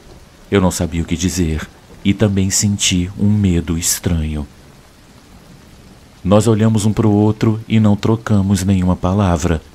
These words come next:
Faltavam poucos minutos para as duas da manhã e decidimos esperar do lado de fora para a próxima equipe.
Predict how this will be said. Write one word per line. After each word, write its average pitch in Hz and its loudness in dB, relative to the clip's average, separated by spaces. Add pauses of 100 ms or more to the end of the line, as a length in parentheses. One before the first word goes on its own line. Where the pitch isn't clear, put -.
(920)
Faltavam 87 0
poucos 101 2
minutos 101 0
para 101 0
as 90 -2
duas 98 0
da 104 2
manhã 101 2 (280)
e 113 0
decidimos 117 0
esperar 110 0
do 104 0
lado 107 0
de 113 2
fora 104 0
para 95 0
a - -4
próxima 90 0
equipe. 78 -2